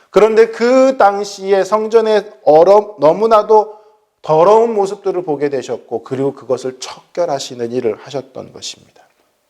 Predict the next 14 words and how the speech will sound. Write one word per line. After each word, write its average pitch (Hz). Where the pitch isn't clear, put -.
그리고 110
그 113
소문이 104
들어갔고, -
이 180
유월절에 165
예수님께서, 107
예수님을 135
찾아온 139
니고데모에게 131
예수님께서 95
거듭남에 110
대해서 -
이야기하여 95